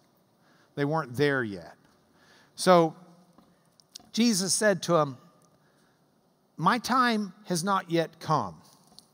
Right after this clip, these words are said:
Your time is always here. The world can't hate you, but it hates me because I testify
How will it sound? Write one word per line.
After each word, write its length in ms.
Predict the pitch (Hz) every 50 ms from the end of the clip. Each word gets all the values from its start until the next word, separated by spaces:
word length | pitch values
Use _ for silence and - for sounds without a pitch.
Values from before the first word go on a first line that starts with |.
| _ _ _ _ _ _ _ _ _ _ _ _ _ _ _ _ - _ _ _ _ _ _ _ _ _ _ _ _ _ _ _ _ _ _ _ _ _ _ _ _ _ _ _ _ _ _ _ _ _ _ _ _ _ -
Your 180 | 175 220 254
time 540 | 214 - 175 175 160 160 156 170 190 196 175 - _ _ _ _ _ _ _ _
is 160 | 151 147 135
always 520 | 165 156 147 143 135 139 135 127 113 - -
here. 360 | - 175 147 117 95 85 - - _ _ _ _ _ _ _ _ _ _ _ _ _ _ _ _ _ _ _ _ - - _ _ - - - _ _
The 60 | 240
world 360 | 220 240 269 269 277 262 196
can't 300 | - - 240 233 220 170
hate 320 | 135 170 175 151 - - -
you, 100 | 151 170
but 160 | 185 202 185
it 100 | 202 180
hates 360 | 143 170 233 233 175 - -
me 120 | 160 139 139
because 300 | - - - 175 156 151
I 80 | 151
testify 760 | 143 - - 226 202 - - 165 - - 147 135 127 127 143